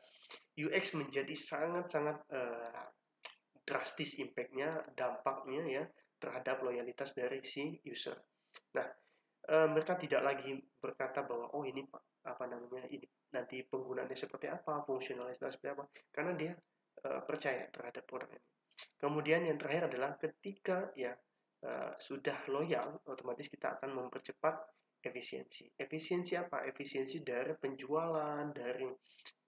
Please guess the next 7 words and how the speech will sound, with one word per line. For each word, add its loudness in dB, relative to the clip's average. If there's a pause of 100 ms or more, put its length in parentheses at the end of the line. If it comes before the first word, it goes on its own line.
(220)
pekerjaan, 4 (160)
bahkan 0
dari 2 (400)
bagaimana -4
kita -2
melakukan, 0 (1040)
apa 0